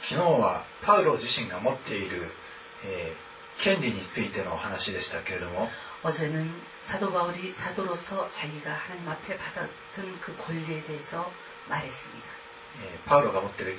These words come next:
Speaker 1: というより、働き人、キリストを伝える者たちが持っている当然の権利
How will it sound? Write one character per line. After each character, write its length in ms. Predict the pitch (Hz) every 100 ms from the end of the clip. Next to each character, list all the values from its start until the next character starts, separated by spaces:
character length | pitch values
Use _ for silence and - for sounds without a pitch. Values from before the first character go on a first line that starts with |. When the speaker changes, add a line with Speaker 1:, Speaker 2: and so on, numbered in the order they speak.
| -
Speaker 1:
と 80 | 101
い 80 |
う 20 | 95
よ 60 |
り、 120 | 90 82
働 440 | - - 190 208 208
き 140 | 202
人、 380 | 147 - 202 - - -
キ 80 | 147
リ 100 | 156
ス 100 | -
ト 280 | 156 147 143
を 140 | - - - - - - - -
伝 140 | 139
え 20 |
る 80 | 139
者 200 | 123 123
た 120 | -
ち 120 | - -
が 120 | -
持 120 | 107
っ 40 |
て 160 | - 101
い 20 | -
る 120 | - -
当 120 | 156
然 180 | 160 156
の 100 | 147
権 260 | - 156
利 60 | 110